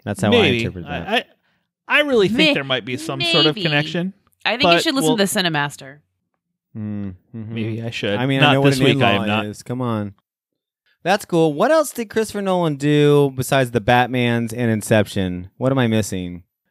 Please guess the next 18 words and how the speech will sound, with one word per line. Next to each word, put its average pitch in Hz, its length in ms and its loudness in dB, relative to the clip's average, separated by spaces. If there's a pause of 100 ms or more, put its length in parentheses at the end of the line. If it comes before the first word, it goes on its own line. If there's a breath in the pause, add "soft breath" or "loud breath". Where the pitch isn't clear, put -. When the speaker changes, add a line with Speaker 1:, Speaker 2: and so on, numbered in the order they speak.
(100)
Speaker 2:
Uh, 131 440 4
Memento. 127 680 -2 (120)
Speaker 1:
Oh, 190 280 2
Speaker 3:
Memento 165 380 2
Speaker 1:
yeah, 170 60 2
Speaker 3:
is 156 100 -4
a 151 40 -6
good - 140 -6
Speaker 1:
I 104 40 -4
forgot. 123 180 -2
Speaker 3:
one. - 80 -8
Speaker 1:
I - 20 -2
love 113 340 0
Speaker 2:
He 156 80 2
did 143 200 2
Speaker 1:
Memento. 92 500 -2
Speaker 2:
in-, 151 180 -2
Insomnia. 160 960 0